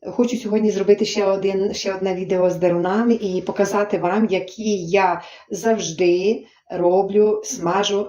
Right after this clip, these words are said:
деруни. А те я виклала просто десь колись, я і такі десь колись роблю, тому що ми то теж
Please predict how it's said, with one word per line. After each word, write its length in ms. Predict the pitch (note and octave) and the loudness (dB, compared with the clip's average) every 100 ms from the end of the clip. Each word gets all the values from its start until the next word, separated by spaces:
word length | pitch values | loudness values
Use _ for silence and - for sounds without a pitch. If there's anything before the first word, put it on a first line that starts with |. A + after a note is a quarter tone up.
| - | -4
деруни. 380 | F3+ E3 C#3 A#2+ _ _ _ - | -2 0 -2 -6 _ _ _ -2
А 60 | A#3 | 0
те 180 | E4+ | 2
я 120 | F#4 B3+ | 2 2
виклала 420 | C4 C4+ A#3+ A3 | 0 2 2 2
просто 460 | A3+ A3 A3+ - | 2 0 0 -4
десь 280 | G3+ A3+ A3+ | -2 -2 -2
колись, 340 | - G3 G#3 A3 | -4 -2 -2 2
я 160 | G3 | 4
і 100 | G#3 | 6
такі 340 | A3+ A3+ C#4+ A3 | 4 -2 -2 -4
десь 180 | F#3 | -6
колись 320 | - F3 E3+ F3+ | -6 -4 -4 -2
роблю, 320 | E3 D#3 D#3+ | -4 -2 -4
тому 220 | F3+ G3 | -4 -2
що 120 | G3+ | 0
ми 100 | F#3+ | 0
то 260 | F#3 F3 - | 0 0 0
теж 220 | F#3 G3 | -2 -2